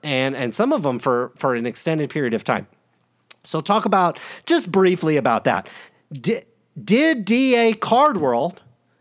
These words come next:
scam me out of nearly six hundred dollars and five boxes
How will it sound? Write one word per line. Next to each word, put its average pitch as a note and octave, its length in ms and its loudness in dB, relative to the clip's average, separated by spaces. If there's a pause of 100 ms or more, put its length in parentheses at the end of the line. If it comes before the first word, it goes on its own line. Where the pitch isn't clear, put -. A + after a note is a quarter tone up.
(120)
scam B3 640 0
me D3 260 0
out E3 180 2
of D3+ 120 0
nearly E3+ 320 2
six - 440 -2
hundred A#3+ 280 2
dollars D#3 680 0 (840)
and F3+ 340 2
five A#3 600 2
boxes D3+ 760 -2